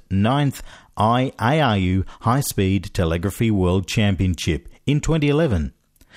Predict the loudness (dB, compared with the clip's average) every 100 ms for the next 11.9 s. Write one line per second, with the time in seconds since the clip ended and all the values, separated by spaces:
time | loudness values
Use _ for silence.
0 | -20 -16 -4 0 0 2 2 2 -2 0
1 | 0 2 2 0 0 0 2 2 0 -4
2 | -10 _ _ _ -6 -2 0 -2 -4 -2
3 | 0 0 -2 -6 -2 0 0 -4 0 0
4 | 0 0 0 2 0 -2 -4 -10 _ _
5 | _ _ _ _ _ _ _ _ _ -6
6 | 0 2 2 2 2 2 2 -2 -2 -4
7 | 0 0 0 0 -2 0 0 -2 -8 _
8 | -8 -2 0 0 0 0 0 2 0 0
9 | -4 -10 _ -20 -20 -4 0 0 0 0
10 | 0 0 2 0 0 0 2 2 2 0
11 | 0 -2 -2 0 0 0 0 -4